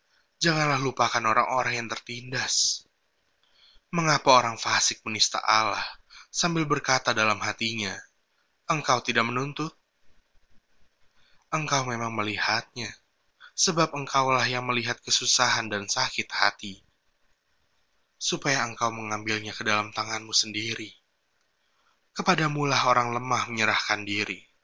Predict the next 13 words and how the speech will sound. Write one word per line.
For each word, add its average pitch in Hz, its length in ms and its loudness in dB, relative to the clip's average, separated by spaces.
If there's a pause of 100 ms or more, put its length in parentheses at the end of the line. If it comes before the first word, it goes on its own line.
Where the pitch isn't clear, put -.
(760)
Untuk 160 320 0
anak 127 240 0
yatim 110 560 -4
engkau 131 240 -2
menjadi 131 320 -4
penolong. 127 640 -6 (1500)
Patahkanlah 110 880 2
lengan 107 320 2
orang 104 240 -2
fasik - 400 -2
dan 107 160 -4
orang 101 320 -4
jahat. 107 480 -2